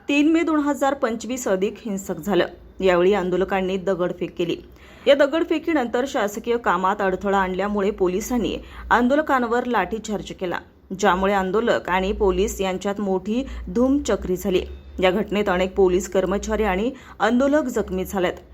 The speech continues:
पोलिसांनी या प्रकरणी आतापर्यंत तीनशे ते चारशे आंदोलकांवर विविध गुन्हे दाखल केलेत,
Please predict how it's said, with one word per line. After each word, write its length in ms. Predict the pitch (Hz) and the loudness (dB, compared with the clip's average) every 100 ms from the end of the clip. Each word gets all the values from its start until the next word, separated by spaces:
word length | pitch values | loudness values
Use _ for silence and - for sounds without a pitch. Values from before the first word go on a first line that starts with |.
| - - | -4 2
पोलिसांनी 460 | 285 302 349 349 | 4 4 2 2
या 80 | 349 | 2
प्रकरणी 420 | 247 220 226 240 | 0 0 0 0
आतापर्यंत 600 | 208 - 208 208 196 196 | -2 -2 -2 0 -2 0
तीनशे 460 | 226 226 190 190 202 | -2 -2 -4 -4 -2
ते 120 | 208 | -2
चारशे 480 | 208 196 185 - 214 | 0 0 0 -2 -2
आंदोलकांवर 720 | 196 180 180 180 185 180 196 | 0 2 0 0 0 0 0
विविध 340 | 190 175 175 | 0 -2 -2
गुन्हे 240 | 185 175 180 | -2 -2 -2
दाखल 320 | 175 - 175 | -4 -4 -4
केलेत, 240 | 180 180 | 0 0